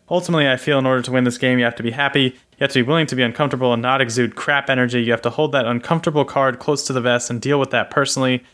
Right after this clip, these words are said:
while putting positive energy out there. You don't wanna bring people down around you. I'm excited about that. It's easy to be the mayor of Slamtown in the wrestling ring, to be, but to be John Hennigan out here on an island and be uncomfortable, cold, hungry, and vulnerable with a group of new people,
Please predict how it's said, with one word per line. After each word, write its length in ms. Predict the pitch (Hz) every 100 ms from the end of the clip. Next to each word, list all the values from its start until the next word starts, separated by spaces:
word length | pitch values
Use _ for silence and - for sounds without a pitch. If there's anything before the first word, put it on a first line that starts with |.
| _ -
while 140 | 131
putting 240 | - 127 120
positive 360 | 165 170 143
energy 320 | 135 135 127
out 180 | 123 120
there. 120 | 120
You 80 | 113
don't 140 | 131 143
wanna 120 | 131
bring 200 | 131 131
people 240 | 131 127
down 200 | 120 117
around 300 | 113 113 113
you. 140 | 113 107
I'm 100 | 107
excited 420 | - - 180 156
about 260 | 123 113
that. 280 | - 120 117 - _ _ _ _
It's 140 | 120 -
easy 220 | 202 185
to 80 | 175
be 80 |
the 80 | 151
mayor 240 | 139 143 131
of 60 |
Slamtown 600 | - 143 135 127 135 123
in 60 | 120
the 60 | 113
wrestling 340 | 120 - 113
ring, 240 | 113 113 110
to 100 | 110
be, 100 | 113 - -
but 160 | 131 -
to 100 | 117
be 140 | 120
John 320 | 107 143 143
Hennigan 640 | 135 139 135 127 123 123 - _ _ _
out 220 | 147 156 131
here 180 | 151
on 80 | 139
an 80 | 127
island 320 | 127 123 123
and 100 | 117
be 80 | 117
uncomfortable, 640 | 120 165 156 147 135 117
cold, 300 | 104 165 135 117
hungry, 340 | 156 131 123
and 140 | 110
vulnerable 360 | 107 143 131 127
with 120 | 110
a 40 | 104
group 200 | 131 127
of 80 |
new 140 | 110 120
people, 440 | 120 123 117 110